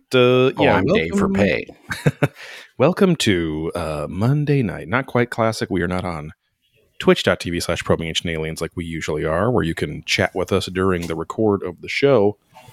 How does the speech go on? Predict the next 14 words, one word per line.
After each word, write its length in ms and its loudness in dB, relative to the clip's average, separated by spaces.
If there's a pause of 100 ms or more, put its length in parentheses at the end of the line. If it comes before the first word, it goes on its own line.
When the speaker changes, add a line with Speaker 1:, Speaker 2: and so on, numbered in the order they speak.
(160)
Speaker 1:
Uh, 320 0 (140)
but, 140 -2 (200)
uh, 220 2
we 180 2
are 560 2 (800)
live 500 4
to 140 4
each 220 0
other 320 2
on 380 -2 (160)
Zencastr, 760 0
which 200 -8
is 80 -6
our, 320 -6